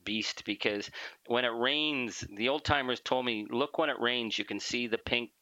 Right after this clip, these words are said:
glow of cobalt on the rocks," and you can see it. Like, if you start to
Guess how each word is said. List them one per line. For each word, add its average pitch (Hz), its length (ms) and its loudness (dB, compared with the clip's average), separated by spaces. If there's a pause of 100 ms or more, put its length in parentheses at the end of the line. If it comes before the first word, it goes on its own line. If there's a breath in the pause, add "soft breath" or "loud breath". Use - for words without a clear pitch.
(140)
glow 113 420 2
of 98 140 -4
cobalt 107 460 2
on 98 160 2
the 92 80 0
rocks," 104 440 0
and 101 140 -2
you 101 80 0
can 113 200 -2
see 147 380 0
it. - 100 -6 (140)
Like, 92 200 -2
if - 120 -4
you 98 140 -2
start 131 360 -2
to 101 200 -2